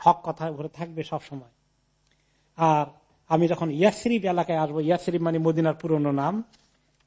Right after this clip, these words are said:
সে শহরে যখন আসবো, তখন তোমরা সর্বান্তকরণে, সর্বাত্মকভাবে আমাকে সাহায্য করবে। এবং যদি কখনো আমার উপরে হামলা করার চেষ্টা করা হয়,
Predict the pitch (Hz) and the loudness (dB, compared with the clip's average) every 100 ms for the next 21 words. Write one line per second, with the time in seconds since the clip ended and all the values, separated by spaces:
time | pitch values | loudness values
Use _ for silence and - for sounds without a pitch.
0 | - 151 - 180 214 202 196 185 185 196 | -6 -4 0 2 2 0 -2 -2 -2 2
1 | 269 302 - - _ _ 175 180 196 175 | 2 2 -2 -20 _ _ 0 0 -2 0
2 | 180 - 185 175 233 247 240 190 175 180 | -2 0 2 4 2 2 -2 2 2 2
3 | 160 123 _ _ _ _ _ _ _ - | -2 -6 _ _ _ _ _ _ _ 0
4 | 170 170 240 - 247 190 180 170 135 113 | 2 4 4 4 0 2 0 0 -4 -10
5 | - 156 - 156 160 147 151 160 185 220 | -4 -4 -2 -4 -2 -2 -4 -4 -2 0
6 | 277 - - _ _ _ 170 170 170 170 | -2 -6 -20 _ _ _ 2 2 0 0
7 | 170 175 196 175 180 175 170 165 190 202 | 2 2 2 0 0 0 -2 -4 -4 -4
8 | 202 180 160 175 - 160 156 143 190 240 | -4 -4 -4 -6 -8 -10 -6 -2 2 2